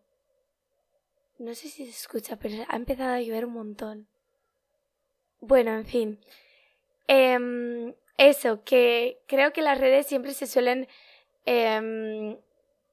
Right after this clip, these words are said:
mirar desde un punto de vista bastante crítico y bastante negativo. Y soy consciente de que ese punto de vis-, de vista existe. Y de que, de hecho, em, las redes sociales creo que han,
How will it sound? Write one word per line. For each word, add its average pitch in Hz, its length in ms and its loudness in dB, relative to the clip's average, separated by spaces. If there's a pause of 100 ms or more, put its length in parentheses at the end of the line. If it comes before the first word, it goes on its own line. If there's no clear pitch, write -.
(160)
mirar 254 640 6
desde 240 880 4
un 262 960 -4
punto 269 340 0
de 254 80 4
vista 240 360 0
bastante 254 600 0
crítico 262 520 -2 (380)
y 285 80 -4
bastante 262 400 0
negativo. 226 640 0
Y 254 100 -8
soy 277 180 -4
consciente 285 600 -2
de 254 280 0
que 240 320 -2
ese 269 220 2
punto 285 240 -2
de 254 100 4
vis-, 220 340 -8 (140)
de 233 160 2
vista 233 440 0
existe. 226 760 -6 (680)
Y 311 120 0
de 311 100 -2
que, 294 120 2
de 262 120 8
hecho, 302 480 0
em, 226 640 -2
las 254 180 4
redes 254 220 0
sociales 294 480 -2
creo 254 280 -2
que 262 160 2
han, 247 320 -2